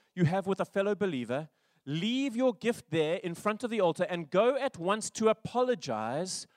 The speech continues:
with the one who is offended. Then, after you have reconciled, come to the altar and present your gift. God is very clear, friends. When we know we've offended somebody,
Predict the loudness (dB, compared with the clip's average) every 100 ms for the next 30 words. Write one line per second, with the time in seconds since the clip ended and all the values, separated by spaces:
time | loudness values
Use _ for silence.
0 | _ -2 0 0 0 -2 -2 -2 0 0
1 | -2 -4 -6 -6 -8 -12 -18 -20 _ _
2 | _ _ _ _ _ _ _ _ _ _
3 | _ _ _ _ _ _ 0 2 2 -6
4 | -8 0 0 0 0 0 2 0 -2 -4
5 | -4 -4 -2 -4 -8 -14 _ _ -6 -6
6 | -6 -8 -2 -2 -2 -6 -6 -8 _ _
7 | -14 -8 -6 -6 -8 -10 -14 -18 _ _
8 | -8 -8 -8 -12 -12 -16 -20 _ _ _
9 | _ _ _ -6 -4 -2 -2 -4 -6 -10
10 | -6 -4 -6 -12 _ _ -12 -12 -12 -18
11 | -20 _ _ _ _ _ _ _ _ _
12 | _ -2 0 -2 -2 0 0 -2 -4 -4
13 | -8 -6 -8 -6 -4 -4 -6